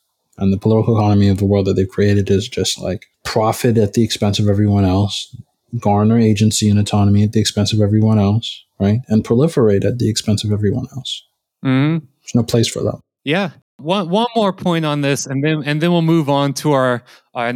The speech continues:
Speaker 2: our next segment in this episode. But I, I had a, I had a small thread about this on Twitter,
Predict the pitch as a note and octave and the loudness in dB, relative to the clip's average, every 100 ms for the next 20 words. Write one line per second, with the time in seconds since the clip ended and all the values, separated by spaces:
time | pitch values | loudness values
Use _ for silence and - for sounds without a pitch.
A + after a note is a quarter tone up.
0 | - B2 A#2+ B2 A2 - A#2 G#2 G#2+ G#2+ | -6 -6 -2 -4 -4 -6 -4 -4 -6 -6
1 | A2 G#2+ G#2 G2 G#2 - A2 - A2 G#2 | -8 -8 -8 -8 -10 -8 -8 -6 -6 -6
2 | G2 C#3 C#3 - _ _ - E3 E3 F3+ | -4 -2 -2 -4 _ _ -8 -6 -4 -2
3 | G#3+ F#3+ E3 F#3+ F#3+ G3 E3 C#3 C3+ B2+ | -2 -2 -2 -4 -2 -2 -2 -2 -2 -2
4 | A2+ A2+ G#2+ A#2+ G#2+ - - A#2 G#2+ B2+ | -2 -4 -4 -6 -6 -8 -8 -10 -8 -6
5 | A#2 G#2+ G#2 | -4 -4 -6